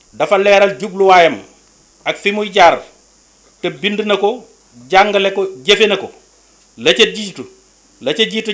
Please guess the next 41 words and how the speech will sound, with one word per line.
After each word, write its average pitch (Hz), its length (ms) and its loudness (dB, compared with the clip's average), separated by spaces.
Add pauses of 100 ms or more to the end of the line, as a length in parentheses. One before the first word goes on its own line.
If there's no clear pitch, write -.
jàngale 202 400 2
na 202 100 -4
ni 190 120 -4
ñuy 214 240 -6
toppe 202 260 0
yàlla 185 300 0
te - 160 -8
bañ 202 160 -4
koo 202 140 0
bokkaale. 185 440 0 (1200)
Xamle 196 280 2
na 196 100 -2
kuy 196 160 0
borom 202 240 2
bi 190 40 -10
subhaanahu 196 460 -2
wa 180 60 0
taala 180 440 0 (460)
ak 175 120 0
ndawam 190 300 4
li 185 100 -4
mu 196 80 -8
yónni 196 280 -2
ci 175 80 -16
bindeef 190 360 0
yi. - 80 -20 (600)
Nee 180 220 0
na, 117 120 -8 (560)
"لله 185 520 2
توحيدي 196 640 -4
بلا 190 340 0
إشراك 196 400 -2 (640)
وخاد 175 540 2
للجنان 185 680 -4
سا 180 240 -2
إدراك 170 480 0 (520)
هو 180 140 2
الذي 190 420 -2
له 185 220 0
الوجود 190 480 -4
والقدم 180 560 -2